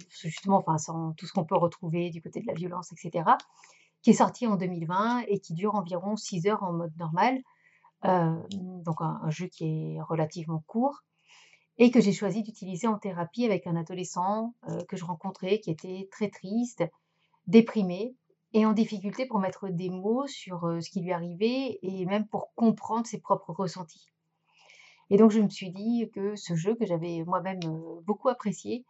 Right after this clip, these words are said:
euh, pourrait peut-être, euh, m'aider justement à avancer avec lui, euh, dans, dans le suivi.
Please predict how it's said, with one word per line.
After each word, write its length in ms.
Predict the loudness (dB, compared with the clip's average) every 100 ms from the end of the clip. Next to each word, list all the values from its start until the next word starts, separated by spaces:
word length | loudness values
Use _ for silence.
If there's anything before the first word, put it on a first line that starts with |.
| _ -20 -20 _ _
euh, 440 | -2 0 -2 -6 -6
pourrait 240 | 4 6 6
peut-être, 360 | 4 -2 -2
euh, 260 | 0 0 0
m'aider 340 | -2 0 -2
justement 420 | -2 -6 -4 2
à 100 | 2
avancer 340 | 2 -2 -4 -2
avec 260 | -2 -4
lui, 300 | _ -12 -8
euh, 140 | -8 -8 -12 -16 -14
dans, 400 | -8 -8 -8 -12
dans 80 | -8
le 60 | -8
suivi. 300 | -8 -14